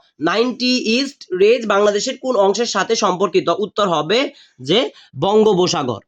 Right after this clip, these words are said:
এত কিছু বোঝার স-, দরকার নেই, তোমরা শুধু মুখস্থ করে নাও, যেহেতু এগুলো এমসিকিউ, তোমাদের ব্যাখ্যা আসবে না পরীক্ষায়,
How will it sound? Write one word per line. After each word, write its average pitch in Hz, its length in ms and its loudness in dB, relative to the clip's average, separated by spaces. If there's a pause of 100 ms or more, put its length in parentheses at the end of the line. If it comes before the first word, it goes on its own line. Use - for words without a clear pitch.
(320)
এত 202 160 -2
কিছু 226 220 0
বোঝার 208 300 2
স-, 180 440 2
দরকার 190 280 0
নেই, 220 200 4
তোমরা 185 240 0
শুধু 190 180 0
মুখস্থ 196 340 -2
করে 196 180 2
নাও, 196 140 4
যেহেতু 180 280 0
এগুলো 180 240 2
এমসিকিউ, 180 420 0
তোমাদের 170 300 0
ব্যাখ্যা 170 320 -2
আসবে 170 220 -2
না 196 100 2
পরীক্ষায়, 175 460 -2